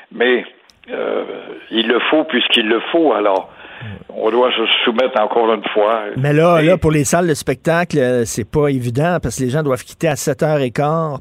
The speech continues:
Speaker 2: pour revenir chez eux à huit heures. Donc là, il va falloir qu'ils présentent leurs pièces à quoi, cinq heures ? Je sais
Speaker 1: Oui,
Speaker 2: pas comment
Speaker 1: ça,
Speaker 2: ils vont
Speaker 1: c'est,
Speaker 2: faire,
Speaker 1: euh,
Speaker 2: là.
Speaker 1: oui, puis au Théâtre Centaure, où ils vont te dire « Bienvenue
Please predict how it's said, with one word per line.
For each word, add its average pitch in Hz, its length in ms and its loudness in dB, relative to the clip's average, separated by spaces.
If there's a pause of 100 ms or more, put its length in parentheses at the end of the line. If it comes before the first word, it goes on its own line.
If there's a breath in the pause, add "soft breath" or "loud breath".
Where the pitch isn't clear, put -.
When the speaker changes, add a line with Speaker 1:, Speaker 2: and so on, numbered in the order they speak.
(100)
Speaker 2:
pour 104 240 -6
revenir 135 380 0
chez 131 260 -2
eux 135 40 0
à 135 40 2
huit 123 260 -2
heures. 147 300 0
Donc 131 360 -2
là, 143 100 2
il 139 120 0
va 110 80 -4
falloir 131 240 -2
qu'ils - 80 -14
présentent 131 340 -4
leurs 107 120 -6
pièces 139 340 -4
à 101 40 -4
quoi, 139 240 -4
cinq 117 320 -4
heures ? 139 280 -4 (560 loud breath)
Je 120 60 -2
sais 135 80 4
Speaker 1:
Oui, 151 80 4
Speaker 2:
pas 185 60 4
comment 160 180 2
Speaker 1:
ça, 151 60 6
Speaker 2:
ils 156 100 4
vont 139 80 2
Speaker 1:
c'est, 127 60 2
Speaker 2:
faire, 156 300 2
Speaker 1:
euh, 113 100 4
Speaker 2:
là. 110 160 0
Speaker 1:
oui, 123 180 4
puis 117 140 -2
au 107 120 4
Théâtre 123 380 2
Centaure, 131 600 2
où 110 60 -2
ils 110 100 0
vont 117 160 2
te 113 140 2
dire « 123 240 2
Bienvenue 113 500 0